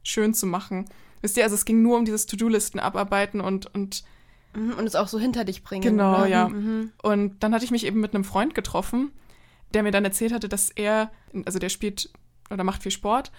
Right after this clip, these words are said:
Speaker 1: und hat eben erzählt, dass er früher in Spiele immer reingegangen ist mit diesem Gedanken von, ich will unbedingt gewinnen und dann auch diese Angst, oh Gott, was passiert, wenn das nicht passiert und einfach diesen ganzen Druck, den man spürt. Und dann hat er völlig vergessen,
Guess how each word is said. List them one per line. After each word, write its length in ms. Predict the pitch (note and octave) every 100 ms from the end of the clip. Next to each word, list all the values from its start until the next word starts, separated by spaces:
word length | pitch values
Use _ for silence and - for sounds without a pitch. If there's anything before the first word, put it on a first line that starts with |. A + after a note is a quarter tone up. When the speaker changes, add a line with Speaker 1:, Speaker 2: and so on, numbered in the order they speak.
| - - -
Speaker 1:
und 120 | G#3
hat 160 | G#3
eben 140 | G#3 G#3+
erzählt, 380 | G3 - G#3+ G#3
dass 100 | -
er 160 | F3+
früher 520 | - - A#3 A3 G3+ -
in 100 | G3+
Spiele 320 | - A#3+ C#4
immer 160 | A#3 G3+
reingegangen 520 | F#3 G#3+ A#3 A3+ A3+
ist 140 | A3+ G#3+
mit 140 | G3+
diesem 200 | G3 G3
Gedanken 460 | G3 F#3 G#3 A3+ A3+
von, 320 | G#3+ G#3 G3+ - -
ich 160 | - -
will 60 | A3+
unbedingt 340 | A3 G3+ G3
gewinnen 360 | G3+ A#3+ B3 A3+
und 120 | G3+
dann 140 | G3+
auch 100 | G3+
diese 280 | - F#3+ -
Angst, 260 | G#3+ A#3+ C4
oh 60 |
Gott, 200 | G3 G3+
was 120 | G3+ -
passiert, 260 | - A3
wenn 80 | G3+
das 140 | F#3+
nicht 180 | A3+ C4
passiert 380 | A#3 - A#3+ A#3+
und 160 | F#3 F3+ - - -
einfach 200 | G3+ -
diesen 200 | G#3+ G3+
ganzen 300 | G#3 G#3+ F3
Druck, 240 | E3+ G#3 -
den 120 | C4
man 100 | C4
spürt. 200 | - -
Und 120 | G#3
dann 100 | G#3
hat 80 | A3+
er 80 | G#3+
völlig 300 | A#3+ C4 -
vergessen, 580 | G3 - A3+ - E4